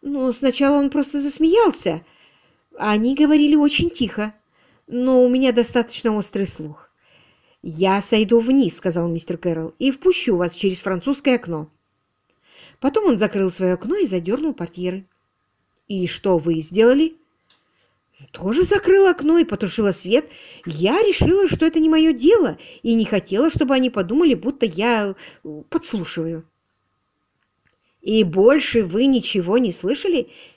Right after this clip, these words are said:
"Нет". "Ничего похожего на звук от удара или падения?" "Я ходила по комнате, потом открыла кран.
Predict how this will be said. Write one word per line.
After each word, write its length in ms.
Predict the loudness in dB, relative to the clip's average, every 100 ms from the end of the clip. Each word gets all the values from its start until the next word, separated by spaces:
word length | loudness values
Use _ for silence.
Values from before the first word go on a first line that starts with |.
| -16
"Нет". 880 | -12 -6 -2 0 2 0 -2 -10 -16 _ _ _ _ _ _ _ _ _ _
"Ничего 500 | -2 2 4 4 4
похожего 480 | 4 0 0 0 0
на 160 | -2 -4
звук 220 | -4 -4
от 120 | -4
удара 420 | -2 -2 0 2
или 180 | 4 2
падения?" 600 | -2 -2 0 0 0 -4 -8 _ _ _ _ _ _ _ _ _ _ -20 -20 -14
"Я 460 | -10 0 2 2 2
ходила 360 | 2 4 2
по 160 | 2 -2
комнате, 500 | 0 0 0 -2 -6
потом 280 | -6 -2 -2
открыла 360 | 0 0 2
кран. 400 | 2 0 -2 -2